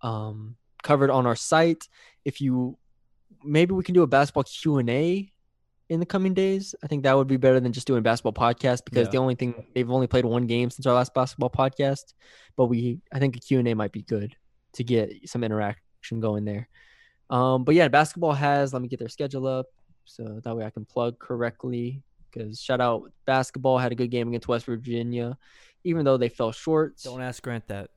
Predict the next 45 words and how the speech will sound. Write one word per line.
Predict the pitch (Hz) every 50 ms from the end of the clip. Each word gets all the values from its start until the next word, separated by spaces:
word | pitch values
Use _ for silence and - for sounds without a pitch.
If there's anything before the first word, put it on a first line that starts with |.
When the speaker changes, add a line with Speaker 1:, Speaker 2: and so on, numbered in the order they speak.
| _ -
Speaker 2:
Don't | 113 104 -
tell | - 120 110
Grant | 113 113 104 104 -
that. | - 139
Speaker 1:
Yeah, | 120 110 110 123 - _
don't, | 127 123 107 107 110
yeah, | 127 120 107
don't, | 101 117 113 117 113
nobody | 123 123 117 117 120
tell | - - 117
Grant | 110 113 107 104
that | 104 104
I |
just | 104 - 107 -
said | - - -
that, | - 101 -
please. | - - 110 113 - - _ _ _ - - - - _ _ _
Um, | - 135 139 180 175 156 156 151 147 139 139 147 143 -
they | 147
got | 143 151 -
Arkansas | 160 165 160 151 - 160 143
Pine | - 165 156 151
Bluff | 151 151 147 -
on | 147 135
Tuesday, | - - 165 156 143 131 147 139 139 131
Houston | - 165 156 - - 147
Baptist | 143 139 - - -
on | 131 123
Thursday, | 139 139 139 139 131 135 139 127
and | 123 123
then | 123 123
the | 120
big | 127 147 143 135
boy | 131 131 131 131 -
L | 131 139 139 139
S | 123 - -
U | 135 127
on | 117 120 120
Saturday. | - - 120 113 113 131 107 -
So | - - 120 107
check | - - - 151 151 107
all | 131 143 139
those | 139 135 127 127
games | 135 127 123 120 120 -
out. | 135 139 139 143 143 - -